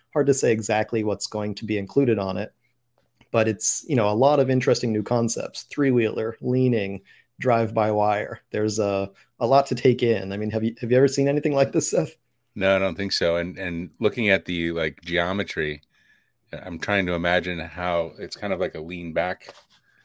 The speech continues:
Speaker 2: kind of experience, it, it feels like. Um,
Speaker 1: Yeah, there's, um, there's a video there. If you scroll down, you can see they've got one prototype, it looks like, and they've got a guy,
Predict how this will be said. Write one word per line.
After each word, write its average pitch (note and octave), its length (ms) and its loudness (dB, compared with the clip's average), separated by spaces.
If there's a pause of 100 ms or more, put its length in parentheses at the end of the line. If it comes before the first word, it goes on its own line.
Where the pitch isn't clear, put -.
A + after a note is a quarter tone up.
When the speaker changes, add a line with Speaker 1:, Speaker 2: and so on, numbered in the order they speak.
(260)
Speaker 2:
kind E2 160 -2
of D2+ 80 -4
experience, D#2 560 -4
it, D#2 100 -10 (120)
it - 400 -16
feels E2 260 -2
like. D2+ 340 -4 (920)
Um, D3 100 4
Speaker 1:
Yeah, A#2+ 340 8
there's, A2+ 220 0
um, G#2+ 560 -4
there's A#2 160 -2
a A2+ 40 -6
video D3 260 6
there. A2+ 160 2
If A2 100 -6
you A2+ 60 -2
scroll A2+ 240 0
down, A#2 320 0
you G2+ 40 -6
can A2+ 140 -4
see A#2+ 300 -2
they've A2 180 -2
got B2 220 0 (140)
one B2+ 380 -2
prototype, B2+ 560 -2
it - 80 -6
looks C#3 220 -6
like, C#3 260 0
and A#2+ 100 -4
they've G#2+ 140 -4
got A#2 160 0
a A2+ 60 0
guy, A2 440 0